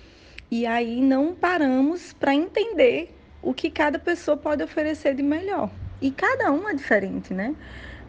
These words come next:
Então, acho que a liderança parte muito mais de ouvir e receber do que de, de, de impor, né?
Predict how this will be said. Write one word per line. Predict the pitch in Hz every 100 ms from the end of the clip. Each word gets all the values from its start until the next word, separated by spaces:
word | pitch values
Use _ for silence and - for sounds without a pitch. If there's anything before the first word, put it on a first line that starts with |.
| -
Então, | 208 202 214 220
acho | 226 233 254
que | 247 - 240 240
a | 233
liderança | 233 226 233 233 -
parte | 254 233 226 -
muito | 254 233 240 311 381
mais | 349 269 220 202 196 - - - - -
de | - 196 226
ouvir | 220 196 190 226 294 339 -
e |
receber | 214 214 226 - 226 185 196 240 349 -
do | 247 226 254
que | - 254 285 349 -
de, | 214 247 269 262
de, | 208 240 247 226
de | 196 226 233 285
impor, | - 277 277 - 175 170 - -
né? | 196 196 254